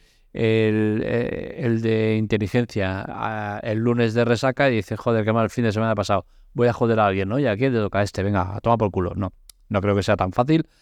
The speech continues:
ni que sea tan así, ¿no? Pero bueno, al final, que puedan llegar a, a hacer esto, pues no sé hasta qué punto nos deberíamos preocupar. Lo dicho, hasta aquí el podcast de hoy, espero que os haya gustado. Este y otros artículos los encontraréis en lateclatec punto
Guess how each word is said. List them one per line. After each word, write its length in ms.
ni 140
que 80
sea 180
tan 140
así, 240
¿no? 160
Pero 160
bueno, 240
al 120
final, 380
que 140
puedan 400
llegar 300
a, 140
a 180
hacer 220
esto, 260
pues 580
no 120
sé 120
hasta 160
qué 80
punto 260
nos 160
deberíamos 380
preocupar. 360
Lo 180
dicho, 320
hasta 260
aquí 380
el 80
podcast 360
de 80
hoy, 140
espero 400
que 80
os 100
haya 60
gustado. 480
Este 280
y 40
otros 220
artículos 440
los 180
encontraréis 460
en 160
lateclatec 560
punto 400